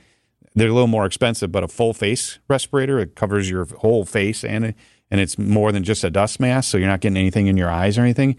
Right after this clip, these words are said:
And just go down there and put, maybe put a Tyvek suit on there, pretty inexpensive, and make sure you close your, your, um, I guess if you're gonna cause this much <laughs> dust, maybe you need to really go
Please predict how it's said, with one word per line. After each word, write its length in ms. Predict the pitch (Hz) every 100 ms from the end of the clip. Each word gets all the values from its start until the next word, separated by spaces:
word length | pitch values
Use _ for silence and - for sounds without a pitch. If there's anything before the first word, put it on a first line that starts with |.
| - - -
And 140 | 110 104
just 180 | 117
go 160 | - 117
down 300 | 107 107 110
there 380 | 110 113 113 98 -
and 100 | 98
put, 160 | 120
maybe 160 | 101 95
put 220 | 85 107
a 40 | 92
Tyvek 480 | - - 107 101
suit 220 | - - 107
on 140 | 104
there, 100 | 98
pretty 340 | - 101 90 90
inexpensive, 840 | 95 104 87 - 95 95 95 90 - _ _ _ _ _
and 480 | 101 92 87 85 85 -
make 120 | 101
sure 140 | -
you 60 | 92
close 280 | - 104 92
your, 240 | 92 87 - _ -
your, 360 | 98 92 92
um, 300 | 90 87 87 - _ _ _ _ - - - - _
I 60 | 107
guess 240 | 110 117
if 60 | 120
you're 100 | 135
gonna 140 | 135
cause 260 | 113 120 104
this 140 | 107
much 180 | 117 87
<laughs> 100 | -
dust, 220 | 170 -
maybe 200 | 135 123 123
you 60 |
need 200 | 107 104
to 80 | 95
really 300 | 98 104 98
go 280 | 95 104